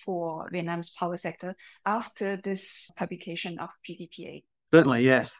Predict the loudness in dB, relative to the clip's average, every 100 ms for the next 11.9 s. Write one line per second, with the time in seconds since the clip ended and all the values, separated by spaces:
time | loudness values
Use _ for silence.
0 | 4 8 10 10 10 10 8 4 2 0
1 | 0 2 4 2 4 0 2 2 4 6
2 | 8 6 4 2 6 8 8 8 6 2
3 | -4 0 2 2 2 2 4 4 4 0
4 | 0 -8 -10 8 8 8 4 0 2 4
5 | 4 2 4 6 4 2 2 4 2 4
6 | 4 4 2 -2 4 6 8 4 0 -2
7 | 0 0 -2 -20 _ 4 4 2 -4 0
8 | 2 4 4 4 0 0 2 0 0 4
9 | 4 4 0 -6 -18 -2 -2 4 4 4
10 | 2 0 -4 0 0 0 2 4 4 6
11 | 4 4 -2 2 4 4 2 -2